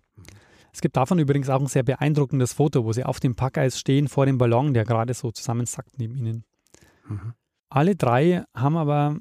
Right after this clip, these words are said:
Speaker 1: muss man sagen, nicht so den großen Plan von der Arktis und stehen jetzt mitten im Eis. Und wohin sie auch schauen, ist es weiß. Also sie können ja auch den Unterschied zwischen Horizont und,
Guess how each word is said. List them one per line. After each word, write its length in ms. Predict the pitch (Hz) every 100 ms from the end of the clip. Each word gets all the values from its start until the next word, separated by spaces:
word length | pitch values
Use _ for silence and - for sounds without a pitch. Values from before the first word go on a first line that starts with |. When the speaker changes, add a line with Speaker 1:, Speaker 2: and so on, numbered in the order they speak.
| -
Speaker 1:
muss 180 | 143 143
man 120 | 143
sagen, 360 | 139 131 139
nicht 160 | 147 170
so 200 | 151 143
den 320 | 139 139 131
großen 360 | 127 139 - 135
Plan 320 | - 117 123
von 120 | 120
der 100 | 110
Arktis 480 | 113 - - - -
und 120 | 127 117
stehen 220 | 135 131
jetzt 180 | 127 143
mitten 360 | 170 - 151
im 220 | 165 139
Eis. 420 | 135 120 151 - - - - - - - _ _ _ _
Und 520 | 139 131 131 135 -
wohin 240 | 139 147 190
sie 140 | 156
auch 100 | 139
schauen, 480 | - 127 151 156 - -
ist 180 | 147 131
es 180 | - 120
weiß. 300 | 113 120 143
Also 180 | 110
sie 180 | 113 127
können 240 | - 147 135
ja 80 |
auch 140 | 127 -
den 240 | 135 127
Unterschied 440 | 156 156 151 151 -
zwischen 340 | 139 143 123
Horizont 560 | 143 143 - 131 127 -
und, 420 | 123 120 -